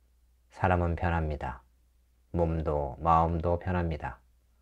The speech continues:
눈에 보이는 변화도 있지만 눈에 잘 보이지 않는 변화도 있습니다. 눈으로 봐야만 믿는 우리의 태도는 눈에 잘 보이지 않아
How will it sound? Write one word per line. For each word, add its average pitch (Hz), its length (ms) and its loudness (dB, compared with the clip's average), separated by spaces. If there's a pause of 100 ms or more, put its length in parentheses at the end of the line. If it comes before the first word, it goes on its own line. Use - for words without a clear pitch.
(960)
눈에 104 220 6
보이는 110 420 6
변화도 110 400 4
있지만 71 600 -2 (160)
눈에 85 200 2
잘 82 260 -2
보이지 90 400 0
않는 87 340 2
변화도 85 380 -2
있습니다. - 600 -6 (1300)
눈으로 95 400 6
봐야만 95 540 2
믿는 165 500 0
우리의 160 360 0
태도는 85 560 -2 (280)
눈에 85 200 -2
잘 82 200 -2
보이지 90 520 0
않아 67 420 -4